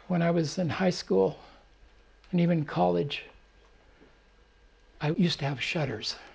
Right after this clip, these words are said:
"Oh, oh, that's fearful, the great white throne." It's fearful because then I saw a great white throne and him who sat upon it, and from whose presence earth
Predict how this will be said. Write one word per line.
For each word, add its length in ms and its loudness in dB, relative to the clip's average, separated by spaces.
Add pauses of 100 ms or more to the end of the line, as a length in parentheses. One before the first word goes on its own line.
(460)
"Oh, 480 -6 (1040)
oh, 340 0 (200)
that's 320 -2
fearful, 580 0 (160)
the 100 -6
great 460 -2
white 300 -6
throne." 420 -16 (800)
It's 100 -20
fearful 360 2
because 480 2
then 140 -2
I 100 0
saw 280 0
a 40 4
great 340 6
white 320 2
throne 360 2
and 120 0
him 200 4
who 80 2
sat 300 6
upon 300 6
it, 140 2
and 160 -2
from 300 8 (180)
whose 340 6 (160)
presence 480 4 (280)
earth 360 2